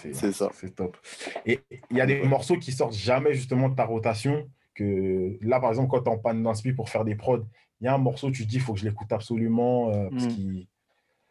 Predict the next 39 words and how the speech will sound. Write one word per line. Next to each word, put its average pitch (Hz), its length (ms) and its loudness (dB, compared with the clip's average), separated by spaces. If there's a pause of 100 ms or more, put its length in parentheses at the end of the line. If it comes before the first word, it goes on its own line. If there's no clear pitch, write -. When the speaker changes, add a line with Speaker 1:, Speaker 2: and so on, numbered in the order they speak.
(380)
Speaker 1:
qu'il 101 100 -6
va 104 80 2
me 101 60 0
permettre 107 340 2
de... 98 360 0
peut-être 110 140 2
des 113 60 2
morceaux 107 220 2
Speaker 2:
Bah, 110 280 4
Speaker 1:
de 104 40 2
Neptune. » 135 460 0 (600)
Speaker 2:
ouais, 135 240 4
ouais, 156 180 4
bah, 110 200 2
après, 139 280 2
j'avoue 127 240 -2
que 117 140 -4
ça, 135 140 -4
c'est 110 180 -6
vraiment 107 300 0
ma 101 140 2
base, 113 320 -2
base, 104 240 -2
base. 113 240 -2
Donc, 101 260 -10
euh, 98 40 0
vraiment, 107 500 0
après, 123 260 0
même 123 380 -4 (320)
sans 120 260 -4
parler 113 240 2
d'inspi, 113 420 -4
mais 101 380 2
je - 120 -8
pense 123 180 -4
que 104 260 0
même 110 220 0
mes 104 180 2
productions, 113 680 0